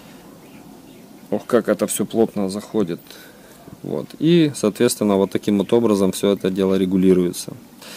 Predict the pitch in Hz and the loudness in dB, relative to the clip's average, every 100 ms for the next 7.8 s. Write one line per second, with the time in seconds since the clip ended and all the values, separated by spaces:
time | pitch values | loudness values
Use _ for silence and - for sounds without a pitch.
0 | - - - 160 170 123 110 104 110 131 | -18 -16 -6 -2 2 4 4 6 8 8
1 | - - 101 98 - 98 85 78 - 82 | 6 2 0 -2 -4 -6 -6 -6 -8 -8
2 | 85 - - - - - - - - - | -8 -10 -16 -18 -20 -20 -20 -20 -20 -12
3 | 92 82 - - 85 82 - 98 85 78 | -10 -8 -10 -10 -10 -8 -6 -6 -4 -8
4 | - - - - - - - - - - | -8 -12 -16 -20 -20 -18 -14 -14 -16 -18
5 | - - - - - 107 - 104 98 92 | -18 -18 -18 -16 0 0 2 2 4 2
6 | 85 - - 92 95 104 117 107 98 - | 0 -10 -8 -6 -2 0 4 4 4 2
7 | 98 - - 160 - 156 151 | -2 -2 0 0 0 0 0